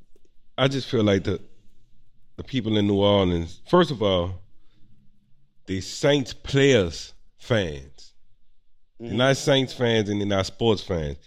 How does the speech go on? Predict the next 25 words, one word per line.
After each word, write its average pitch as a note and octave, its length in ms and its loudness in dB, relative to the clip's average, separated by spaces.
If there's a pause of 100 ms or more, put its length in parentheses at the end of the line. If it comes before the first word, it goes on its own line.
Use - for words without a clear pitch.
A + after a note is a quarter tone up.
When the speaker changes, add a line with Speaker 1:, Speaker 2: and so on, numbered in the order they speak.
(140)
Speaker 1:
They're F2+ 100 -4
fans B2+ 380 4
of, G2+ 80 -10 (260)
of - 180 -14
players. G2 560 0 (320)
Speaker 2:
Mm-hmm. A#2 240 -12 (200)
Speaker 1:
So, A#2 160 -4 (140)
Speaker 2:
Mm-hmm. - 40 -14 (300)
Speaker 1:
"Oh, A3+ 220 4
Taysom, A3+ 500 2 (200)
Taysom A3+ 400 0
runs G#3 200 2
the F#3+ 80 -6
ball G#3 240 2
and G#3+ 120 0
scores G3+ 340 2
touchdowns F#3 560 0
for D#3+ 240 0
us." C#3 140 -4 (320)
I C3 40 4
mean, C#3+ 160 8
it's C3+ 140 2
a C3+ 60 -2
design A#2 440 2
play. C#3 400 -2